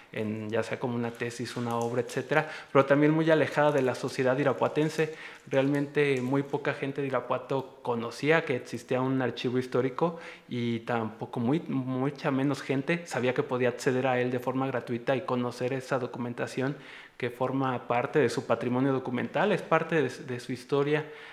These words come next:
Ahí está, en muchos casos, los testimonios de muchas familias irapuatenses que a partir de ahí pueden ir conociendo, pues, cuál ha sido el pasado de su ciudad y de su familia misma.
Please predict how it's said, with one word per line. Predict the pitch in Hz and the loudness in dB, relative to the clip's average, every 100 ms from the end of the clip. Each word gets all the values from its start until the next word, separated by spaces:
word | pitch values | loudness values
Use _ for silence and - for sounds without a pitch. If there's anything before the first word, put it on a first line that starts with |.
| - | -4
Ahí | 117 123 | 0 2
está, | 127 - 143 135 139 135 127 - | 0 0 4 4 4 4 0 -4
en | 127 120 | -4 -2
muchos | 120 131 - 135 123 170 - | 0 -2 0 -2 -2 -8 -2
casos, | 123 - 143 | -2 -2 -4
los | 120 | -2
testimonios | 131 - 123 123 131 131 | -4 -4 -2 0 -2 -2
de | 123 | -2
muchas | 120 127 139 | -2 -4 -6
familias | 131 120 127 135 135 | -4 -4 -2 -2 -4
irapuatenses | 120 - 120 127 131 170 175 - - - - - | -4 -4 -4 -2 -4 -4 -6 -8 -12 -14 -10 0
que | |
a | 120 - | 0 2
partir | 120 131 127 | -2 0 0
de | |
ahí | 139 131 | 2 2
pueden | 131 139 135 139 135 | 2 2 2 2 2
ir | 127 | 2
conociendo, | 151 131 - 131 135 143 131 - - - | 0 0 -2 -2 2 2 2 -2 -12 -8
pues, | 135 - | -6 0
cuál | 147 143 156 | 2 4 4
ha | 151 | 4
sido | 156 151 | 2 0
el | 151 | -2
pasado | 131 147 147 | -4 0 2
de | 143 | 2
su | 139 | -2
ciudad | 123 135 160 | -2 0 2
y | 208 | 2
de | 143 | 0
su | 131 139 | 0 0
familia | 131 131 143 147 | 2 2 4 4
misma. | 139 156 170 165 | 4 0 0 -2